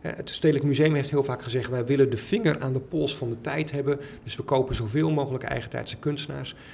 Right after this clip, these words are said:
Eh, nou, in dit museum werd vaak teruggekeken, ongeveer met vijftig jaar. Eh, dus terugkijkend werden dan stukken gekocht. Van Picasso bijvoorbeeld, of van Monet, of nou, ga zo maar door. Stukken die heel belangrijk werden in de collectie.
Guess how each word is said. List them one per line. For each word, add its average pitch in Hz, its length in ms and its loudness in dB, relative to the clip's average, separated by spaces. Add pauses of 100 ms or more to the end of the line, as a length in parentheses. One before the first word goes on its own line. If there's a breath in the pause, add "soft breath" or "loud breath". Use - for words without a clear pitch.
(280 loud breath)
Eh, - 80 -10 (300)
nou, - 220 -10 (760 loud breath)
in 147 140 -2
dit 196 180 2
museum 131 360 4
werd 156 180 0
vaak 151 180 -2
teruggekeken, - 680 -4
ongeveer 117 340 -6
met 107 180 -6
vijftig - 400 -12
jaar. 90 240 -14 (880 loud breath)
Eh, 110 100 -12 (280)
dus 127 160 -8
terugkijkend 156 760 0
werden 135 240 4
dan 120 160 -4
stukken 120 320 -8
gekocht. - 460 -12 (480 loud breath)
Van 113 260 -10
Picasso - 540 -6
bijvoorbeeld, 104 500 -6
of 123 180 -14
van 127 200 -6
Monet, 117 580 -4
of - 140 -18
nou, 123 120 -16
ga 139 160 -6
zo 123 100 -4
maar 117 120 -6
door. 95 280 -8 (840)
Stukken 165 360 4
die 135 160 2
heel 143 160 2
belangrijk 123 360 0
werden 98 200 -8
in 95 60 -10
de 98 60 -12
collectie. 101 420 -12